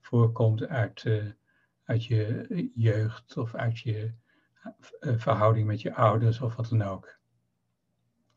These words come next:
En het is altijd goed om de presentatie een, eh, dynamische, eh,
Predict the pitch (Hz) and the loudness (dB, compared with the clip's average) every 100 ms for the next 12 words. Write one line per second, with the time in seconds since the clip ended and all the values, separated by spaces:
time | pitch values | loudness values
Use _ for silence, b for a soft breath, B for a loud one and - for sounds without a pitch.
0 | _ _ _ _ _ _ _ - 131 120 | _ _ _ _ _ _ _ 0 2 4
1 | 147 - 175 170 143 135 - 147 139 - | 4 6 6 6 4 4 2 2 0 2
2 | 127 117 117 117 127 117 127 127 - - | 4 4 4 0 0 2 2 2 -2 0
3 | 120 220 147 117 110 104 110 110 123 139 | 0 0 2 4 4 0 0 4 4 6
4 | 135 117 - 120 104 101 _ b b b | 6 4 2 -2 -2 -6 _ b b b
5 | b _ _ - 113 | b _ _ 0 2